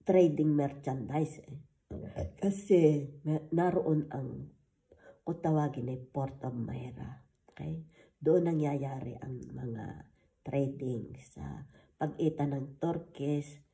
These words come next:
ng ano pag ang mga bansang malalapit sa Turkish. Egypt, yan. Parang papalitan doon. Doon nangyayari ang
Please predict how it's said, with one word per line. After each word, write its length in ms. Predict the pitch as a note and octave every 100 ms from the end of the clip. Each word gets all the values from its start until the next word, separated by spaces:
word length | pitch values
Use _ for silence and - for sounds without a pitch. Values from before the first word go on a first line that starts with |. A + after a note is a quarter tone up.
| _ _ _ -
ng 500 | C#3+ C#3 A2+ G2+ -
ano 200 | E3+ F3+
pag 240 | F#3 F3
ang 160 | E3+ E3
mga 140 | D#3
bansang 640 | D3 A2+ B2+ C#3+ D3 D3 D3
malalapit 560 | C#3 C#3+ D3 - -
sa 100 | - C3+
Turkish. 720 | - - - - - C#3+ - _ _ - _ _ D#3+
Egypt, 720 | F3 F3 - D#3+ D#3+ D#3 -
yan. 320 | - - -
Parang 320 | - F#3+ F#3+
papalitan 880 | E3 D#3 C3+ C3 A2+ G#2+ - A#2+ -
doon. 320 | A2 - - - - - - _ _ _ _ _ _ _ _ _ _ _ _ _ - - _ _ - - - _ -
Doon 120 | D#3+ D#3
nangyayari 640 | D#3+ D3+ D3 C3+ C3 C3
ang 240 | C#3+ C3